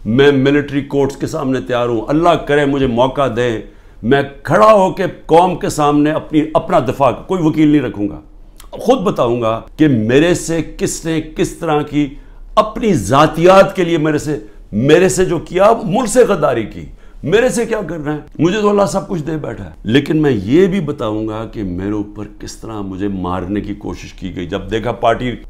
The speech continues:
ऊपर जा रही है, मैं मानता हूं कि जिंदगी और मौत उसके हाथ में है। मैं मानता हूं कि अल्लाह के अलावा कोई मुझे जलील नहीं कर सकता,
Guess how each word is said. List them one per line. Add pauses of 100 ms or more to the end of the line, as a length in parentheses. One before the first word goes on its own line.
(280)
ऊपर
जा
रही
है, (120)
मैं
मानता
हूं
कि
जिंदगी
और
मौत
उसके
हाथ
में
है। (380)
मैं
मानता
हूं
कि
अल्लाह
के
अलावा
कोई
मुझे
जलील
नहीं
कर
सकता,